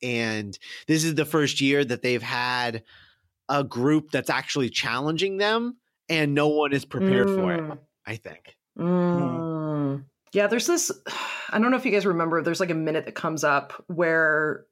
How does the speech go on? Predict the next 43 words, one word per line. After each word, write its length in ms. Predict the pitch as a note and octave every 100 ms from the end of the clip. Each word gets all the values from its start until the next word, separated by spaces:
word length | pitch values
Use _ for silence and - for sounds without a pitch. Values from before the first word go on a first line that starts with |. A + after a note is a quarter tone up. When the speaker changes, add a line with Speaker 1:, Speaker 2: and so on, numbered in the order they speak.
| -
Speaker 2:
they 180 | F3+ F3
think 260 | F3+ E3+
they 100 | F3 E3
got 220 | D3+ C#3+
it 80 | -
in 80 |
the 80 | D3+
bag 380 | D3 C#3 C#3 C#3+
and 80 | D3+
they're 100 | C3+
partying. 760 | C3+ C3 D3+ E3 F3 F#3+ F#3+ _ _ _ _ _
And 120 | - F3
Sitterson 480 | F#3+ F3+ F3 F3+
says 180 | E3+ E3
something 240 | D#3+ D#3 D3+
to 120 | D#3+
the 80 | D3
electrical 580 | C#3+ A#2 - D3+ D3+ C#3+
teams 400 | E3 D3+ D3 C#3
like, 160 | C#3
"Wow, 300 | D3+ C3+ C3
you 100 | C#3+
know, 160 | C#3 C3+
like, 200 | C#3 C3+
you, 180 | C#3 C3
you 200 | C#3+ D3
just 200 | C#3 D3
about, 460 | C3 A#2 - - -
like, 220 | B2 C#3
blew 240 | D3+ D3
it." 200 | D#3 F3 -
And 120 | D#3
they 60 |
have 180 | D#3 E3
some 200 | - E3
sort 160 | E3 D3+
of 100 | D3
comment 320 | - D#3+ D3
like, 240 | D3+ C#3+
"Well, 200 | C#3+ D3+ C#3
it 40 |
wasn't 280 | C#3+ C3+ -
us." 600 | C3 G3+ G#3+ - -